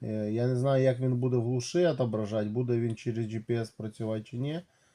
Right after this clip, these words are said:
Я думаю, скоріше всього, буде. Бо якщо телефон пропав сигнал, карта у вас пропала і локацію ви знайти не зможете.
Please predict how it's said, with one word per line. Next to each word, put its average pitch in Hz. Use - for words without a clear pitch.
Я 113
думаю, 127
скоріше 123
всього, 123
буде. 101
Бо 160
якщо 151
телефон 156
пропав 139
сигнал, 143
карта 117
у 110
вас 110
пропала 117
і 107
локацію 110
ви 113
знайти 104
не 104
зможете. 98